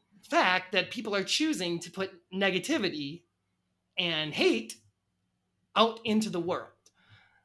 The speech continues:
So, uh, you know, it's, it's my personal mission through my Instagram, through my YouTube, through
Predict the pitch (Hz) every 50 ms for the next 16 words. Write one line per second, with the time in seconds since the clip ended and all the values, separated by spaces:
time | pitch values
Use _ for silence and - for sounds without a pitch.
0 | _ _ - - 202 185 185 185 180 175 175 170 165 139 135 143 147 165 180 190
1 | 185 - 208 196 196 196 180 165 170 175 208 202 185 - 202 208 208 196 170 -
2 | - - 269 311 294 - 262 220 185 180 185 196 208 214 - 196 196 190 170 156
3 | 147 147 165 190 208 214 - 196 185 196 190 185 190 185 180 165 160 147 156 170
4 | 190 196 - - 202 196 196 196 190 180 - - - - _ _ _ - - -
5 | 175 180 175 170 165 165 160 160 160